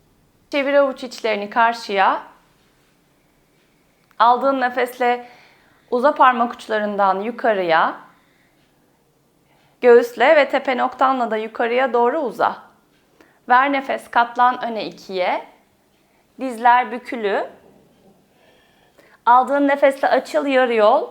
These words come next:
Sırtın ve başın arkadaki hayali duvara yaslı olsun. Ver nefes, derince katlan öne ikiye.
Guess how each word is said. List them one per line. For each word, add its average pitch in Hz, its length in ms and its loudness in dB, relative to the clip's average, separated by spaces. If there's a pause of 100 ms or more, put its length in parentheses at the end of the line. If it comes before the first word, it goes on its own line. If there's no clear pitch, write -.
(720)
Sırtın 262 540 -4
ve 254 160 -4
başın 247 340 -4
arkadaki 240 840 -4
hayali 220 480 0
duvara 254 280 -2
yaslı 226 460 0
olsun. 202 720 -4 (1800)
Ver 247 260 4
nefes, 247 400 -4
derince 277 460 0
katlan 262 480 0
öne 214 260 -6
ikiye. 202 560 -2